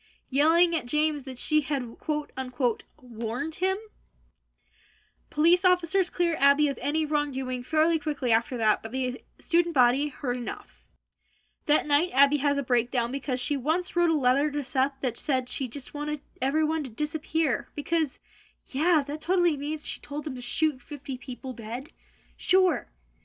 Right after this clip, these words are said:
In a very dickish, sociopathic move by James,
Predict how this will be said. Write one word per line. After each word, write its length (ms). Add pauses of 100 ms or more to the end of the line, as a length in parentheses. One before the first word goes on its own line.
(260)
In 100
a 40
very 360 (160)
dickish, 540
sociopathic 920
move 240
by 180
James, 720